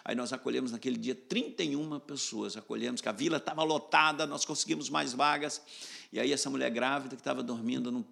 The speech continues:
num, num jornal, no piso do aeroporto.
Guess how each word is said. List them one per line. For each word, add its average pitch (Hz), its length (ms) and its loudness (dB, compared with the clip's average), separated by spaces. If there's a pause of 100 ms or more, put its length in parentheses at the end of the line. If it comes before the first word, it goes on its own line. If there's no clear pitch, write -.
num, 127 280 -4
num 147 220 -2
jornal, 135 560 -2
no 131 120 -4
piso 131 440 -6
do 123 140 -4
aeroporto. 107 840 -8